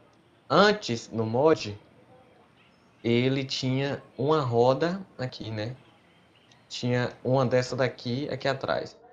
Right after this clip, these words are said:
Porém, ficava, ô Jesus, ficava, ficava bugado, né? Ficava mais pra fora. Aí eu pensei assim, bom, se eu deixar vai ficar muito feio.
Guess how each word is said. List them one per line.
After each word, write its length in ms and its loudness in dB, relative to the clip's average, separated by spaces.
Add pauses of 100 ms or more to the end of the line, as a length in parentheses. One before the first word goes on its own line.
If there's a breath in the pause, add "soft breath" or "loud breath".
(220)
Porém, 540 6
ficava, 640 2 (500)
ô 140 -2
Jesus, 380 -12
ficava, 460 -2 (760)
ficava 260 4
bugado, 440 4
né? 140 -2
Ficava 180 -8
mais 160 -4
pra 160 -4
fora. 260 -10 (500)
Aí 80 2
eu 60 4
pensei 280 2
assim, 220 -2
bom, 260 -4 (480)
se 80 -6
eu 60 0
deixar 260 0
vai 100 0
ficar 140 -8
muito 220 -6
feio. 240 -10